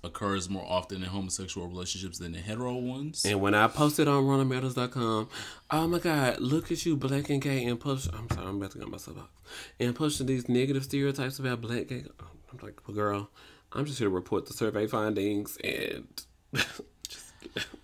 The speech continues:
Speaker 1: Well, the study said that, bar none,
Speaker 2: Yeah.
Speaker 1: in homosexual relationships, domestic violence occurs more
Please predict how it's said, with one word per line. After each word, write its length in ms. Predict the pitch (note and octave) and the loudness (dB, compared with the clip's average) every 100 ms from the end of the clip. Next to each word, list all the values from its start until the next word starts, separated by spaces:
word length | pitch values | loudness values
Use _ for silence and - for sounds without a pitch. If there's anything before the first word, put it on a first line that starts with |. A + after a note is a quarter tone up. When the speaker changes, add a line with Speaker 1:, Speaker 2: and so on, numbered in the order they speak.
| - - | -16 0
Speaker 1:
Well, 180 | B2 C3 | 4 6
the 100 | B2 | 4
study 360 | - D3+ D#3 D3+ | 6 8 10 8
said 600 | C3 B2 A#2+ A2 G2+ F#2+ - - - _ _ _ _ - - - - - _ _ _ _ - - - - - - _ _ _ _ _ - F2+ F#2 | 10 10 10 8 6 0 -10 -20 -20 _ _ _ _ -10 -8 -8 -12 -20 _ _ _ _ -20 -18 -18 -18 -20 -20 _ _ _ _ _ -20 -10 0
that, 420 | A2+ G#2+ F2+ - _ - | 4 4 2 -4 _ -14
bar 400 | F#2+ G#2+ A#2 C3 | -4 4 8 8
none, 640 | C3 B2 G#2 F2+ F#2 G2+ - | 8 4 4 2 -2 -4 4
Speaker 2:
Yeah. 260 | C#3 D#3+ B2+ | 6 6 2
Speaker 1:
in 520 | A2 C3+ C#3+ D3+ D3+ C#3+ - | 4 8 10 8 8 0 -12
homosexual 840 | - - C#3 D3 C#3 B2 A#2+ B2 A2+ | -10 -4 0 0 0 0 2 2 2
relationships, 920 | G#2 G#2+ G#2 F#2+ F#2 F2+ D#2+ - - - _ - _ _ _ _ _ _ _ _ _ _ _ _ _ - | 2 2 2 0 -2 -4 -4 -4 -6 -8 _ -20 _ _ _ _ _ _ _ _ _ _ _ _ _ 0
domestic 500 | A2 A#2+ C3+ C#3 G#2 | 6 6 6 4 6
violence 440 | A2 G#2 G#2 G2+ - | 8 8 6 -2 -6
occurs 600 | - A2 G2 F#2+ F#2+ - | -4 0 2 2 0 -2
more 460 | F#2+ G2 G2 F#2 | -2 0 0 -4